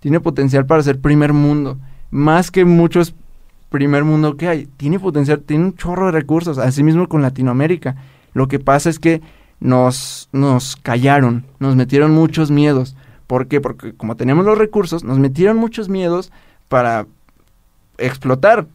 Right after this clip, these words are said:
o sea, literal es lo que hacen, ¿no? Explotarnos. Entonces, que no dejemos la responsabilidad al gobierno, ya basta, o sea, ya basta,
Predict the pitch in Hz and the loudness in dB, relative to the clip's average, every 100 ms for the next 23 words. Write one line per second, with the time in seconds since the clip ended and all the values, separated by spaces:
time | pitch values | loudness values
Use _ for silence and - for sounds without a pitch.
0 | - 139 139 135 135 135 143 156 165 160 | -12 -4 0 2 2 0 0 0 -2 -4
1 | 170 175 175 139 147 160 - 139 160 165 | -4 0 0 0 -2 -4 -8 -6 -4 -4
2 | 135 131 131 143 175 170 - - - - | -4 -4 -4 -4 -6 -8 -16 -20 -20 -20
3 | - - - 147 143 151 190 214 202 196 | -20 -20 -4 2 4 4 4 2 2 2
4 | 208 175 131 143 135 131 131 147 175 139 | 2 2 0 -4 -4 -2 0 0 2 2
5 | 135 151 156 180 277 - - - - 135 | 4 4 4 0 -4 -18 -20 -20 -10 0
6 | 139 151 147 151 156 147 135 131 147 156 | 4 4 4 2 2 0 2 4 6 4
7 | 160 170 160 | 2 -2 -2